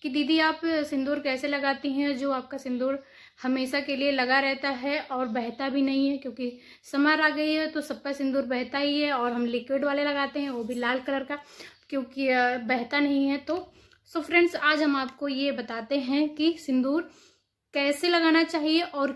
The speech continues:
क्यों लगाना चाहिए और क्यों ज़रूरी होती है हमें सुहाग की निशानियाँ। So फ्रेंड्स, so फ्रेंड्स, बालों को अच्छे से कॉम्ब कर लेंगे नहाने के बाद। अभी हम हेयर वॉश करके आए हैं तो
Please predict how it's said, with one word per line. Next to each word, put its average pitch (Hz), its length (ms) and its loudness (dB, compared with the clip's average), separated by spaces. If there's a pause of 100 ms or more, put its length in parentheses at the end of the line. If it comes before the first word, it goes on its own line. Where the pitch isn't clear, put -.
क्यों 339 180 8
लगाना 320 320 6
चाहिए 311 360 0
और 269 400 -4
क्यों 311 140 4
ज़रूरी 254 460 0
होती 262 400 -2
है 294 80 2
हमें 269 280 -2
सुहाग 226 480 -4
की 285 80 -4
निशानियाँ। 220 580 0 (640)
So 349 140 -2
फ्रेंड्स, - 760 -2
so 320 100 2
फ्रेंड्स, 339 340 2
बालों 302 280 2
को 330 100 -2
अच्छे 320 260 -4
से 311 120 -6
कॉम्ब 285 340 -2
कर 311 80 -4
लेंगे 294 400 0 (1300)
नहाने 262 400 0
के 269 120 -6
बाद। 277 280 -4 (1500)
अभी 294 300 0
हम 277 220 0
हेयर 254 220 -2
वॉश 262 220 -4
करके 269 320 -10
आए 247 300 0
हैं 277 400 0
तो 277 260 -10